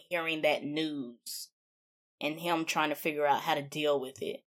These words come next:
So maybe it would go into him trying to rekindle old bonds, talking to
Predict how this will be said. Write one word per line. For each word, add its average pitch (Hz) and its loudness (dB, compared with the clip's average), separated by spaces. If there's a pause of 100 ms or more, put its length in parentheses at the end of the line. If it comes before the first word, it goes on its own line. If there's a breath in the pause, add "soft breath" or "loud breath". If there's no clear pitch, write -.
(160)
So - 0
maybe 160 2
it 165 0
would - -2
go 156 4
into 147 -2
him 156 -2
trying 151 0
to 143 -8
rekindle 147 0
old 143 2
bonds, 147 -2
talking 143 0
to 139 -2